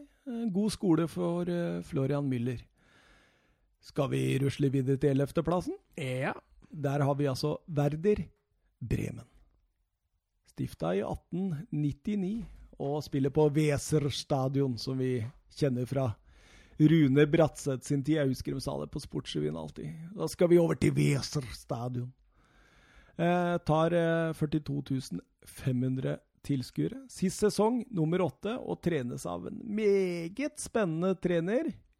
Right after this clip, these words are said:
Speaker 1: i Florian Kohfeldt.
Speaker 2: Ja.
Speaker 1: Eh, bare seksogtredve år?
Speaker 2: Ja, han er jo en av de yngre trenerpersonlighetene vi har i, har i Tyskland, og det er jo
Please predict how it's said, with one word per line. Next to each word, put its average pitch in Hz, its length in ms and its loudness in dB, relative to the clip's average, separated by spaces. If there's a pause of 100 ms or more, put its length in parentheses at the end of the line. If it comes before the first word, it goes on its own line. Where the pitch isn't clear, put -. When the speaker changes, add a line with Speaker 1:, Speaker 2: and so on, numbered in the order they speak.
(120)
Speaker 1:
i 156 80 2
Florian 135 480 -2
Kohfeldt. - 500 -12 (220)
Speaker 2:
Ja. - 180 -18 (1080)
Speaker 1:
Eh, - 540 -16 (840)
bare 139 280 -4
seksogtredve 156 680 -2
år? 311 180 0 (920)
Speaker 2:
Ja, - 280 -4
han - 100 -8
er 208 180 -2
jo 151 80 0
en 143 160 -4
av 185 100 0
de 160 140 0 (280)
yngre 156 520 0 (320)
trenerpersonlighetene 160 1040 -2
vi 160 100 0 (140)
har 135 240 0
i, 147 140 0 (1120)
har 156 200 6
i 160 60 6
Tyskland, 226 500 4
og 208 120 2
det 165 80 2
er - 180 -4
jo 175 120 0